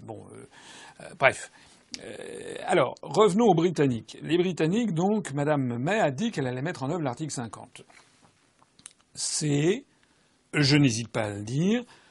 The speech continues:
une consécration pour les analyses que je développe depuis neuf ans et demi. Comment ? Voilà le pays qui a inventé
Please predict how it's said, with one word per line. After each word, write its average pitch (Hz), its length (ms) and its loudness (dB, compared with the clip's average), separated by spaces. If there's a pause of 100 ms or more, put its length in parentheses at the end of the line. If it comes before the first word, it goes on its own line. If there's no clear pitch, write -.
(520)
une 151 280 0
consécration 214 1120 0
pour 139 180 -6
les 123 220 -6
analyses 123 480 -8
que 131 160 -10
je 117 120 -10
développe 143 460 -8
depuis 196 540 -10 (260)
neuf 123 260 -4
ans 220 60 -4
et 156 120 -6
demi. 196 260 -8 (1300)
Comment ? 160 320 6 (600)
Voilà 156 760 6
le 170 320 -2
pays 165 380 -2 (100)
qui 175 320 -8 (220)
a 143 180 0
inventé 202 760 0